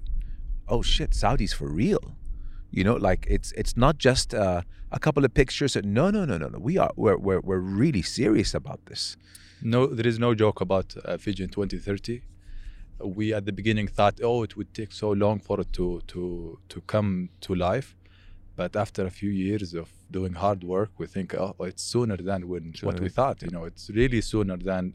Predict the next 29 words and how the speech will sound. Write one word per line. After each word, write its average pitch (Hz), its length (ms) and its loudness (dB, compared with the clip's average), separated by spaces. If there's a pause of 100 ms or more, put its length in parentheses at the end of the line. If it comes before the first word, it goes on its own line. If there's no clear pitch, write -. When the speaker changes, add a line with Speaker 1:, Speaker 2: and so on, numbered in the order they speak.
Speaker 2:
um, 90 440 -12
what 98 180 -4
a 98 60 -4
lot 104 200 2
of 98 80 -2
people 87 240 -6
expected. 123 540 -6 (760)
Um, 92 460 -4
and 127 180 2
it, 190 140 -4
this 202 120 0
is 156 140 0
just 120 240 -2
the 95 60 -6
beginning. 85 400 -8 (140)
And 101 160 -4
what 117 200 2
I 120 60 4
love 113 260 2
about 98 260 0
what 101 160 -2
we 101 100 0
have 101 220 2
in 92 80 -4
the 90 60 -4
kingdom 101 360 -4
at 87 80 -10
the 90 80 -6
moment 98 380 0